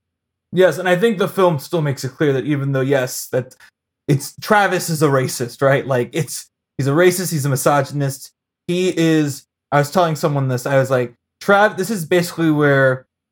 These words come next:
if you point to, like, the stereotypical incel, but not, like, you know, like, a nerd incel, this is,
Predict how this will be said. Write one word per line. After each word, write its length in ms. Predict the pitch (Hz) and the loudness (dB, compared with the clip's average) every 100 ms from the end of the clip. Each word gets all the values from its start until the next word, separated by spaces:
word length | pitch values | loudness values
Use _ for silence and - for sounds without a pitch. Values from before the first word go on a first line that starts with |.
| _ _ _ _ 160 | _ _ _ _ -6
if 140 | 147 | -2
you 120 | 196 | -2
point 340 | - 208 220 214 | 0 2 2 2
to, 140 | 226 | 4
like, 300 | 185 165 139 _ 147 | 4 4 0 _ -4
the 120 | 156 | -4
stereotypical 1200 | - - 185 196 196 185 190 185 175 180 160 143 | -2 2 4 4 0 0 -2 -2 0 2 2 2
incel, 680 | 160 - 208 190 196 196 - _ _ _ _ - | -4 -2 2 2 0 -2 -12 _ _ _ _ -4
but 280 | 131 151 147 | 0 2 2
not, 220 | 165 156 | 0 2
like, 200 | 151 135 | 0 0
you 60 | 143 | 0
know, 60 | |
like, 140 | 131 127 | 0 0
a 40 | |
nerd 320 | 127 139 156 | 0 2 4
incel, 480 | 175 170 185 180 143 | 2 0 2 2 2
this 200 | 139 - | -4 -6
is, 320 | 127 117 - | -8 -8 -16